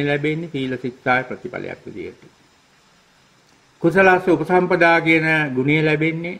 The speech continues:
සමාධි ශික්ෂාවේ ප්‍රතිඵලයක් විදියට. සමත භාවනාව ඔක්කොම මේ ශික්ෂාවට අයිති. බුදුහාමුදුරුවෝ දේශනා කරලා තියෙන සමත භාවනා හතලිහක්. දැන් ඒවා නෙමෙයි අපි කියා දෙන්නේ.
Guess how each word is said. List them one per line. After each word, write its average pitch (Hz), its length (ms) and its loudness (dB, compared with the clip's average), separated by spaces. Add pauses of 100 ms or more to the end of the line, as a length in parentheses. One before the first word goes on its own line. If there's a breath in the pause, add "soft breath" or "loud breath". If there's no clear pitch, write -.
සමාධි 147 440 -2 (380)
ශික්ෂාවේ 147 760 0 (580)
ප්‍රතිඵලයක් 113 560 -4
විදියට. 87 400 -14 (200)
සමත 147 280 -2
භාවනාව 139 440 0
ඔක්කොම 143 260 -2
මේ 143 200 -2
ශික්ෂාවට 120 540 -6
අයිති. 95 340 -12 (560 soft breath)
බුදුහාමුදුරුවෝ 156 600 2
දේශනා 143 340 2
කරලා 135 240 0
තියෙන 135 200 -2
සමත 135 300 -2
භාවනා 127 400 -4
හතලිහක්. 98 460 -10 (1300)
දැන් 170 140 4
ඒවා 185 320 6
නෙමෙයි 160 360 2
අපි 127 180 0
කියා 101 260 0
දෙන්නේ. 139 460 -2